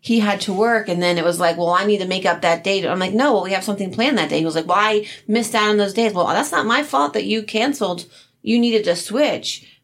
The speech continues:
I tried to work it out most times, but if I had something scheduled, like, especially around the holidays, um, "I'm sorry that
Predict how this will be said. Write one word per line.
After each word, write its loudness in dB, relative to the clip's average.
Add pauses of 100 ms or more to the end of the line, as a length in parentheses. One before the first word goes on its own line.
(260)
I 2
tried 0
to 0
work 0
it 0
out 2
most -2
times, -2
but 0
if 0
I 2
had 0
something 0
scheduled, 0
like, -2
especially -2
around 2
the -4
holidays, 0 (380)
um, 0 (840)
"I'm 0
sorry 0
that 0